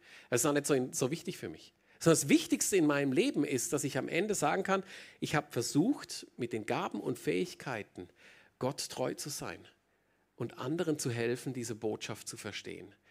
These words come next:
in Wort und Tat. Und beides kommt hier vor. Paulus sagt, du brauchst das Wort. Du musst dich nähren aus dem Evangelium. Du musst leben aus dem, was, was, äh, was,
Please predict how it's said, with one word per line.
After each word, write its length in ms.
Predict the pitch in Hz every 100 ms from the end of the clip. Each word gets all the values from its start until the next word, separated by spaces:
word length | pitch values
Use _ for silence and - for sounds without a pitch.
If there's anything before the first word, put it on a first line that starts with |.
| _ -
in 220 | 110 90
Wort 320 | 120 - -
und 180 | 127 -
Tat. 360 | 98 - - _ _ _ _ _ _ _ _ _ _ - - -
Und 140 | 139
beides 320 | 147 330 233 -
kommt 220 | 190 185
hier 100 | 185
vor. 260 | 311 339 - _ _ _ _ _ _ _ - -
Paulus 360 | - 196 277 175
sagt, 220 | 120 -
du 60 | 139
brauchst 320 | - 170 -
das 160 | 233 285
Wort. 320 | 285 - - _ _ _ - -
Du 100 | 165
musst 220 | 180 220 220
dich 120 | 160
nähren 460 | 170 240 302 190
aus 200 | 175 175
dem 140 | - 196
Evangelium. 680 | 190 190 170 277 277 117 113 - -
Du 100 | -
musst 380 | 208 196 - - - -
leben 560 | 165 262 392 339 196
aus 340 | 165 170 175 -
dem, 440 | 247 285 240 139
was, 420 | 147 143 - - -
was, 400 | 160 160 147 -
äh, 500 | 170 151 147 147 139 135 - _ _ _ _ _ _ _ _ - - -
was, 360 | 143 143 -